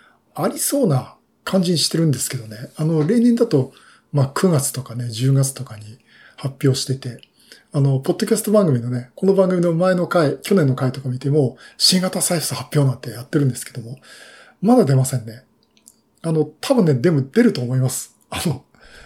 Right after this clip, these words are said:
まあ、さすがに毎年やってますんでね。えー、まあ、大体予想つくんですけどね。サンダーボルトフォーで、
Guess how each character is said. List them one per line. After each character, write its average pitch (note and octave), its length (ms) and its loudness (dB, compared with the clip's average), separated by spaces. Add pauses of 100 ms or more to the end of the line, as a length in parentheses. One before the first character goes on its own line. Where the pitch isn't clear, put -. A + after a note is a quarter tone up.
(160)
ま D#3 120 4
あ、 - 20 2
さ F3 120 0
す F3 80 0
が G3+ 60 6
に E3+ 80 4
毎 E3 160 4
年 E3+ 200 0
や D3+ 60 6
っ C#3+ 60 -2
て E3 80 -4
ま D#3+ 80 -2
す C3 140 -6
ん - 20 -2
で G2 80 -14
ね。 A#2 180 -18 (600)
え C3+ 880 0
ー、 - 20 -12
ま E3 100 -6
あ、 D3 60 -4
大 D#3 300 -2
体 G3 340 0 (320)
予 D3+ 400 0
想 G#3+ 180 -2
つ - 120 -4
く C#4 100 -2
ん B3+ 60 4
で E3+ 80 4
す - 100 -2
け C3+ 80 -6
ど C3 80 -2
ね。 D3 260 -4 (120)
サ - 240 -4
ン D3 140 0
ダ D3 140 0
ー C#3 40 -2
ボ D3 100 4
ル C#3+ 100 2
ト C#3 120 0
フ D3+ 240 4
ォ - 20 2
ー B2+ 340 0
で、 - 20 -20